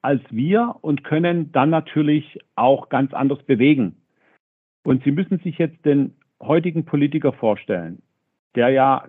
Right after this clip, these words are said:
gar kein Experte mehr ist. Und das ist überhaupt nicht despektierlich gemeint. Äh, es wird der gewählt, der da ist. Äh, es lässt sich ja nicht der Experte aufstellen, sondern es lässt sich der Engagierte oder vielleicht auch einer, der sagt, „Na ja, ich lass mich halt jetzt mal aufstellen. Ups, jetzt bin ich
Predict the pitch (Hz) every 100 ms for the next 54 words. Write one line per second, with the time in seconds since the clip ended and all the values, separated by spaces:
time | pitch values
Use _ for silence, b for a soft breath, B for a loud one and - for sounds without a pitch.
0 | _ - 117 147 - 139 135 - - 139
1 | 147 127 107 - - 107 113 139 - 135
2 | 143 - 180 - 143 - - 202 202 -
3 | 113 95 87 85 - 104 101 117 - 139
4 | 131 156 165 - 123 131 143 165 - _
5 | _ 117 113 123 147 95 _ _ _ _
6 | _ _ _ _ 107 120 117 139 143 -
7 | 135 131 151 123 101 104 - 165 135 107
8 | 107 - 123 156 160 - 131 120 113 110
9 | 127 127 - 131 123 - 117 113 113 B
10 | B B 117 117 110 143 190 196 180 -
11 | 123 120 117 131 127 120 123 - - 113
12 | 131 113 120 117 123 120 120 117 127 151
13 | - _ - 117 110 107 139 127 127 -
14 | 113 170 170 147 135 185 - 131 - 131
15 | 123